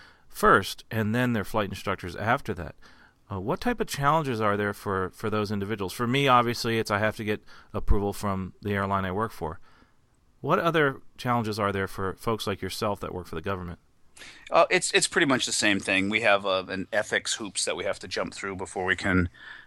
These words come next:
Speaker 2: um, instruct professionally. So same deal. You have to make sure that you're not, you know, misrepresenting your,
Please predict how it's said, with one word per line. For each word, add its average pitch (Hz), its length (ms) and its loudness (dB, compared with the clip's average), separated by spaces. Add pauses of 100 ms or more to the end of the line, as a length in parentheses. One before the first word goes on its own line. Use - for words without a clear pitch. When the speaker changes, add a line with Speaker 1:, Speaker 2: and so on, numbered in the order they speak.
(120)
Speaker 2:
um, 90 360 0
instruct 98 480 0
professionally. 90 720 0
So 87 440 4
same 151 260 6
deal. 95 300 4
You 95 80 -2
have 113 80 -6
to - 80 -8
make 95 160 0
sure 95 200 -2
that 92 160 -2
you're 95 120 -2
not, 87 280 2 (360)
you 98 80 0
know, 92 40 0
misrepresenting 90 720 0
your, 87 460 0